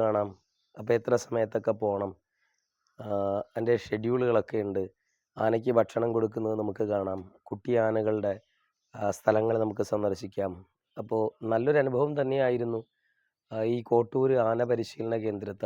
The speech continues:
ആന വളർത്തൽ കേന്ദ്രത്ത് പോയപ്പോൾ, ആ, അനുഭവിക്കാൻ പറ്റിയത്. അപ്പോൾ ഇതിൻ്റെ ഒന്നാമത്തെ പാർട്ടായിട്ട്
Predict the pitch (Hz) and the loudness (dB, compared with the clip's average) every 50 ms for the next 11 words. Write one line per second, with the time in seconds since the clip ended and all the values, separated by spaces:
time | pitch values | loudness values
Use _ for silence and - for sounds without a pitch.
0 | 104 104 104 110 110 110 110 107 - 117 117 113 113 110 107 107 107 101 107 104 | -2 0 2 2 2 2 2 0 -2 -4 -4 -2 -2 -4 -2 -4 -6 -6 -6 -8
1 | 101 104 104 101 95 104 - 98 95 - _ _ _ _ _ _ _ _ _ _ | -6 -6 -8 -8 -8 -8 -8 -8 -8 -10 _ _ _ _ _ _ _ _ _ _
2 | _ - 101 101 101 101 98 101 101 104 113 107 101 - 117 113 110 110 107 - | _ -6 -2 0 0 2 2 0 0 0 -2 -2 0 0 0 0 0 -2 -4 -4
3 | 110 110 113 151 - _ _ _ _ _ _ _ _ _ _ _ - 117 123 131 | -6 -6 -6 -8 -14 _ _ _ _ _ _ _ _ _ _ _ -14 -4 2 4
4 | 131 131 123 - _ _ _ _ _ _ - 143 160 165 170 170 151 139 139 143 | 4 4 2 0 _ _ _ _ _ _ -4 -2 -2 6 8 8 8 8 8 6
5 | 151 156 156 143 - 151 135 - 135 127 110 113 127 120 110 107 107 113 | 6 6 6 4 0 -2 2 4 4 4 4 6 4 4 4 4 -2 -6